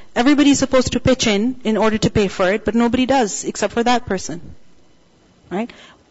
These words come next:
Any other example in this situation? Invasion of privacy. Or, for instance, some people, every time they use a bathroom, they leave it wet. They don't bother drying the counter. You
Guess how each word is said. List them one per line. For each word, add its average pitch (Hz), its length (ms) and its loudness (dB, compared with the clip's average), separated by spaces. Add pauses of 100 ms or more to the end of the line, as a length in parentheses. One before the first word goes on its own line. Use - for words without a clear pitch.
(100)
Any 254 240 4
other 269 180 4
example 269 440 2
in 233 180 0
this 240 120 0
situation? - 1200 -2 (840)
Invasion 240 420 4
of 226 140 -2
privacy. 262 560 2 (1300)
Or, 254 200 4
for 277 100 2
instance, 269 380 4
some 277 140 4
people, 269 340 2
every 233 240 2
time 262 180 4
they 254 60 4
use 247 200 4
a 240 80 4
bathroom, 240 380 2
they 240 100 4
leave 247 220 0
it 233 60 2
wet. 269 420 0 (260)
They 247 120 4
don't 254 200 4
bother 247 300 4
drying 240 500 2 (220)
the - 80 -2
counter. 269 540 2 (1120)
You 349 80 4